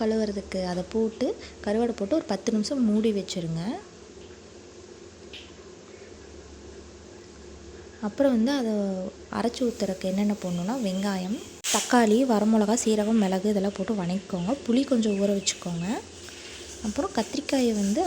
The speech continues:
அரிஞ்சுக்கலாம். நல்லா நீள நீளமா அரிஞ்சுக்கோங்க. தண்ணிக்குள்ள போட்டு வச்சிருங்க. ஏன்னா வெளியில வச்சிருந்தோம்னா கருப்பாயிரும் தண்ணிக்குள்ள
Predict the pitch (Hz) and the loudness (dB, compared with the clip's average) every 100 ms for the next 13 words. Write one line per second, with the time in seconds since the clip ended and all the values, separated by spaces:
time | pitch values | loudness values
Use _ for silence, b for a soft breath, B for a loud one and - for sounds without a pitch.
0 | 233 202 208 196 190 180 208 339 - - | 4 6 6 4 0 -2 0 -2 -6 -10
1 | - - - 220 214 247 214 226 233 220 | -10 -8 2 6 8 8 8 8 8 8
2 | 208 208 240 196 190 196 185 180 180 190 | 6 4 4 2 0 -2 -4 -2 -2 -2
3 | 320 415 B B B - 240 240 269 285 | -4 -6 B B B -2 4 6 6 4
4 | 233 220 208 - 247 226 196 202 185 175 | 0 0 0 2 2 2 0 -2 0 -2
5 | 269 254 220 247 208 247 240 208 202 233 | -2 0 2 2 4 4 2 0 0 -2
6 | 294 196 214 - 220 185 180 185 185 196 | 0 0 0 0 0 0 -2 -2 -2 -2